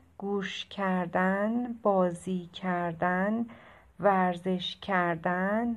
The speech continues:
و درس خواندن. او اتاق خود را تمیز کرد.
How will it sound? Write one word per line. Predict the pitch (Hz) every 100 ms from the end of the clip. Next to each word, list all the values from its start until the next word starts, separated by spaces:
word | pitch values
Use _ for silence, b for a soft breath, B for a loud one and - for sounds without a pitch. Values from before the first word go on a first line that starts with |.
| 220
و | 214 233 247 269 269
درس | 247 233 226
خواندن. | - - 214 208 214 185 170 - _ _ _ _ _ _ b b b b b -
او | 240 233 233 233
اتاق | 208 214 214 214 208
خود | 214 - 214 214 -
را | 220 220
تمیز | 226 240 233 262 240 -
کرد. | - 175 160 160 160